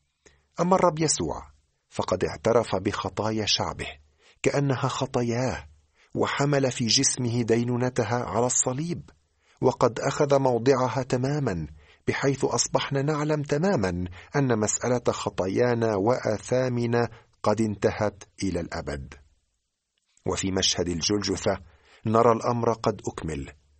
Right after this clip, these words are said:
خطايانا وآثامنا وقصاص عدل الله وراحة ضمير الإنسان،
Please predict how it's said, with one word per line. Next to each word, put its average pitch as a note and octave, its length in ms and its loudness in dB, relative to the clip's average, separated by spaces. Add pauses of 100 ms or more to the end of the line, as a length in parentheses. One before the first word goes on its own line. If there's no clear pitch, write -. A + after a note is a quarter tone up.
(240)
خطايانا G2 680 0
وآثامنا G2+ 880 2 (280)
وقصاص G#2+ 600 2 (240)
عدل G#2+ 260 0
الله A2 400 4 (200)
وراحة A#2 680 2
ضمير B2+ 400 0
الإنسان، C3+ 680 -2